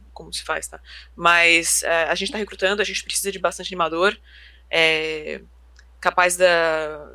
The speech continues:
da Fortiche expandir e fazer estúdio satélite, porque o projeto é gigante. É, assim, na, a minha experiência procurando emprego aqui foi, por sorte, né, foi, foi zero mérito meu, porque eu conheci, sem querer,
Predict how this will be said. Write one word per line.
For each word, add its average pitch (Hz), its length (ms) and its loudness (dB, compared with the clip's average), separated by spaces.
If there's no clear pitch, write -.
da 160 140 -4
Fortiche - 640 -2
expandir 190 580 -2
e - 20 -8
fazer 175 320 -2
estúdio 180 360 -10
satélite, 180 540 -4
porque 160 480 -8
o - 100 -10
projeto - 360 -6
é - 20 -6
gigante. 165 560 -6
É, 165 300 6
assim, 185 380 2
na, 202 160 4
a 226 100 6
minha 269 140 -2
experiência 202 680 2
procurando 185 320 -6
emprego 180 240 -6
aqui 190 320 -10
foi, 185 460 -2
por 220 140 -10
sorte, 196 500 6
né, 175 460 -8
foi, 175 300 -12
foi 196 200 -6
zero 208 220 6
mérito 190 340 0
meu, 175 140 -6
porque 175 460 -4
eu 175 120 -4
conheci, 196 640 -2
sem 202 240 0
querer, 185 420 -2